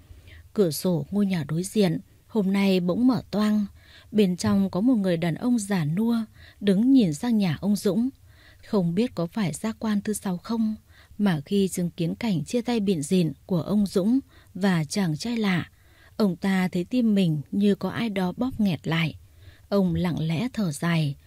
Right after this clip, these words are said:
buồn bã quay vào trong, đưa cặp mắt mờ đục nhìn khắp một lượt. Nổi bật trên bức tường nham nhỏ là mấy tấm bằng khen giấy khen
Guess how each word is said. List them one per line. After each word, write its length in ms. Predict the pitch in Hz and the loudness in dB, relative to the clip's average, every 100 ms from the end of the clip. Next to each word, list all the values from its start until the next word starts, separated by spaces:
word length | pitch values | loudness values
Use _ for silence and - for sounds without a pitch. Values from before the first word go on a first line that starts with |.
| - - | -20 -8
buồn 260 | 202 202 156 | 2 2 2
bã 300 | 175 185 214 240 | -2 -2 -2 -2
quay 140 | 247 | -4
vào 180 | 214 165 | -2 -4
trong, 420 | 147 208 214 208 202 - - - 196 | -4 -2 0 0 -2 -12 -20 -18 -2
đưa 300 | 202 185 170 | 2 2 0
cặp 220 | 185 156 | -4 -4
mắt 240 | 240 - | -6 0
mờ 240 | 214 185 156 | 2 2 2
đục 240 | 170 151 165 | 0 -2 -4
nhìn 360 | 180 180 151 | -2 0 -2
khắp 220 | - 262 | -4 0
một 240 | 254 175 170 | 2 2 2
lượt. 220 | 170 151 - _ - - - - | 0 0 -6 _ -20 -20 -20 -2
Nổi 260 | 208 196 151 | 4 4 4
bật 180 | 156 156 | 0 -2
trên 200 | - 208 | -2 -2
bức 180 | 269 - | -2 0
tường 300 | 220 175 156 | 2 2 2
nham 220 | 226 240 | 0 0
nhỏ 300 | 226 170 131 - - - - | 2 0 -4 -12 -20 -14 -2
là 220 | 208 180 | 2 2
mấy 200 | 156 175 | 2 0
tấm 220 | 175 196 | 0 -4
bằng 200 | 240 170 | -2 -2
khen 380 | 151 208 226 220 214 _ - | -2 -2 0 0 -4 _ -12
giấy 280 | 185 180 156 | -2 -2 -2
khen 400 | - 226 214 | -4 -2 0